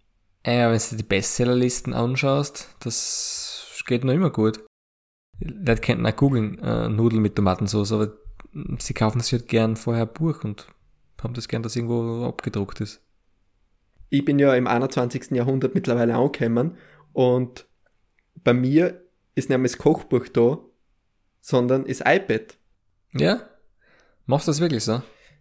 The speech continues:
Speaker 2: Selten.
Speaker 1: Hast du, hast du Wasser? <laughs> Weißt du, kannst schon alles auswendig.
Speaker 2: Ja, und, also wenn ich's machen würd, sagen wir so, wenn ich's machen, was nachkochen würd,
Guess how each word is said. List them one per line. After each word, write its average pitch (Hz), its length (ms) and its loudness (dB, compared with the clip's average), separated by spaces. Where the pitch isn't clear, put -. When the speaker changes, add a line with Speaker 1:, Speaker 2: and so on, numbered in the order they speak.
Speaker 2:
Selten. 131 440 4
Speaker 1:
Hast 123 180 0
du, - 60 0
hast 123 220 0
du 139 80 6
Wasser? 120 280 4
<laughs> 180 1300 6
Weißt 123 200 4
du, 127 80 4
kannst 123 240 6
schon 117 120 6
alles 110 120 6
auswendig. 101 440 2
Speaker 2:
Ja, 143 380 2
und, 170 300 2
also 139 240 2
wenn 147 180 6
ich's 151 140 -2
machen 147 340 2
würd, 143 240 6
sagen 139 160 2
wir 135 80 2
so, 117 400 0
wenn 147 140 4
ich's - 100 -4
machen, 147 360 2
was 127 200 -2
nachkochen 139 560 2
würd, 180 320 6